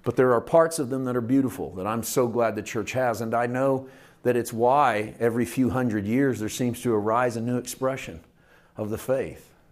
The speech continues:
whether it was from the great schism of the eleventh century that gave us Orthodox Catholic, and then four hundred and fifty years later, Protestant, and then four hundred years after that,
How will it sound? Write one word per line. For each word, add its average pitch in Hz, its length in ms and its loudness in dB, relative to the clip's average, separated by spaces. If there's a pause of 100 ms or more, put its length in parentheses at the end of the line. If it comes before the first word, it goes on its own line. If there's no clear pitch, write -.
(220)
whether 104 300 0
it 92 80 -6
was 101 140 -6
from 101 200 -6 (640)
the 104 80 -6
great 110 260 -2
schism 117 420 0
of 107 60 -2
the 104 80 0
eleventh 107 380 0
century 117 400 -2
that 101 80 0
gave 104 220 0
us 98 120 -4
Orthodox 110 500 0
Catholic, 135 600 -2 (760)
and 95 140 -2
then 107 260 0 (280)
four 113 240 0
hundred 123 180 0
and 104 120 -2
fifty 123 280 0
years 113 260 2
later, 120 320 4
Protestant, 135 720 2 (920)
and 92 160 -4
then 107 340 0 (1500)
four 110 260 0
hundred 120 320 2
years 117 220 4
after 123 260 4
that, 131 480 0